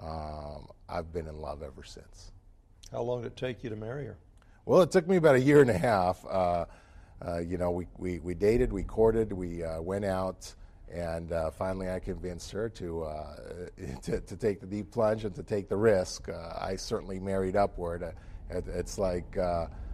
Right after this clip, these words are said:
Speaker 1: uh, in What About Bob? You know, she's, she's a, uh, a Goodyear blimp, and I'm just dangling on the ropes.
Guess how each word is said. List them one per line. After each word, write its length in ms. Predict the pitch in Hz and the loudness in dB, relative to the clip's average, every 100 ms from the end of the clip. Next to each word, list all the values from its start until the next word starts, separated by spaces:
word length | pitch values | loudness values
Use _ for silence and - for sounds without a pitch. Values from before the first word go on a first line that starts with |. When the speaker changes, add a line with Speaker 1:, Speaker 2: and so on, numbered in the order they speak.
| - 95 | -8 -4
Speaker 1:
uh, 220 | 87 85 | 0 0
in 160 | 87 | 0
What 160 | 90 95 | 0 0
About 320 | 92 92 87 | 4 2 4
Bob? 400 | 98 101 85 82 | 4 6 4 0
You 100 | 90 | -4
know, 300 | 87 87 90 | -4 -2 -2
she's, 480 | 82 98 92 85 - | -4 -8 -8 -8 -10
she's 400 | - 98 95 - | -10 -6 -6 -4
a, 260 | 95 90 82 - - - - 87 | -2 -2 -4 -10 -14 -14 -12 -6
uh, 340 | 87 85 82 | -4 -2 -4
a 60 | 85 | -6
Goodyear 420 | 92 101 95 98 | -2 0 2 0
blimp, 380 | 87 98 101 - | 0 2 2 0
and 100 | 90 | -4
I'm 160 | 90 90 | -4 -6
just 300 | 90 - - | -8 -8 -8
dangling 460 | 90 90 90 90 | -6 -6 -6 -8
on 180 | 85 82 | -8 -8
the 80 | 82 | -6
ropes. 600 | 90 87 73 - - - | -2 -2 -2 -8 -12 -10